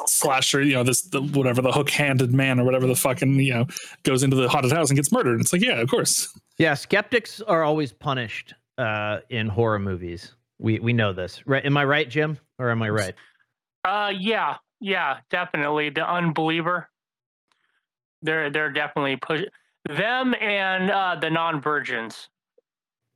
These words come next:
Speaker 3: are
Speaker 2: That's right.
Speaker 3: punished.
Speaker 2: Yeah,
Speaker 3: Yeah.
Speaker 2: yeah.
Speaker 3: Yeah.
Speaker 2: Anyone, anyone who is not a, um, uh,
Speaker 1: The unclean.
Speaker 3: Pure and
Speaker 2: yeah,
Speaker 3: chaste.
Speaker 2: yeah, a Puritan
Speaker 3: Yeah.
Speaker 2: in their, yeah, exactly, in their, uh,
Speaker 3: Yep.
Speaker 2: actions. Yep,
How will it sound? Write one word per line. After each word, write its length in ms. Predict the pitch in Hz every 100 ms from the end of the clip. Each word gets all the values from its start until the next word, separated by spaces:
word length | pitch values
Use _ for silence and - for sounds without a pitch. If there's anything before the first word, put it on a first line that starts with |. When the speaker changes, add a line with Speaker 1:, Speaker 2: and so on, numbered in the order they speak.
| _
Speaker 3:
are 60 | 165
Speaker 2:
That's 140 | 151
right. 160 | 143 127
Speaker 3:
punished. 160 | - -
Speaker 2:
Yeah, 180 | 135 117
Speaker 3:
Yeah. 40 |
Speaker 2:
yeah. 260 | 123 117 107 135
Speaker 3:
Yeah. 80 |
Speaker 2:
Anyone, 460 | 135 170 170 165 156
anyone 440 | 165 170 165 170 156
who 280 | 147 139
is 240 | 135 123 104
not 240 | 139 131
a, 500 | 127 120 113 117 117 - 131
um, 560 | 117 110 107 104 107 - _ _ _ _ _ _ _ _ _
uh, 200 | 120 113
Speaker 1:
The 140 | 107 -
unclean. 360 | 120 131 113
Speaker 3:
Pure 440 | - 226 208 190 127 151
and 200 | 170 180
Speaker 2:
yeah, 140 | 190
Speaker 3:
chaste. 180 | 165 147
Speaker 2:
yeah, 200 | 185 147
a 120 | 175 156
Puritan 680 | - 202 175 151 143 135 127
Speaker 3:
Yeah. 60 |
Speaker 2:
in 180 | 143 127
their, 400 | 127 123 117 120 147
yeah, 180 | 156 123
exactly, 840 | 139 127 143 120 123 110 104 -
in 200 | 131 123
their, 420 | 117 113 113 107
uh, 100 | 147
Speaker 3:
Yep. 100 | 104 -
Speaker 2:
actions. 640 | 123 110 113 104 95 - 110
Yep, 240 | 98